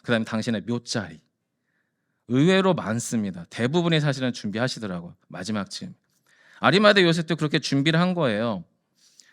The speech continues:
자, 근데 예수님의 죽음이 이제 먼저 벌어지고 나니까 어떤 사건으로, 이제 어떤 기억으로 예수의 죽음이 남냐면 예수님이 아직 부활 안 하셨잖아요. 예수님은 지금 부활 전이란 말이에요.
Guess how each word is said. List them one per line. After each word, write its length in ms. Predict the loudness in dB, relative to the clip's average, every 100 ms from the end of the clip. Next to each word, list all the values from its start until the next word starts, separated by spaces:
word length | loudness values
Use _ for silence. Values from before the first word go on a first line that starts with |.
| 4
자, 140 | 4
근데 540 | 6 6 6 4 2 -6 _ _ 0
예수님의 400 | 2 4 4 4
죽음이 760 | 2 0 2 4 2 2 -2 _ _
이제 240 | 0 4 4
먼저 360 | 4 6 6
벌어지고 480 | 6 4 4 2 2
나니까 720 | 2 2 0 0 2 2 0 -8 _ _ 0
어떤 340 | 2 4 4
사건으로, 720 | 4 2 2 2 2 0 -2
이제 140 | -2 2
어떤 380 | 2 4 4 4
기억으로 480 | 4 4 4 2 0
예수의 320 | 0 0 0
죽음이 400 | 0 -2 0 0
남냐면 800 | 0 0 0 2 2 2 0 -6 -18 -10 0
예수님이 340 | 2 4 6
아직 200 | 6 4
부활 200 | 4 6
안 160 | 6 4
하셨잖아요. 640 | 2 0 -2 -2 0 -2 -6 _ _ -2
예수님은 480 | 0 2 2 4 2
지금 260 | 2 -2
부활 300 | 0 4 4
전이란 420 | 4 0 2 2 2
말이에요. 480 | -2 -4 -6 -8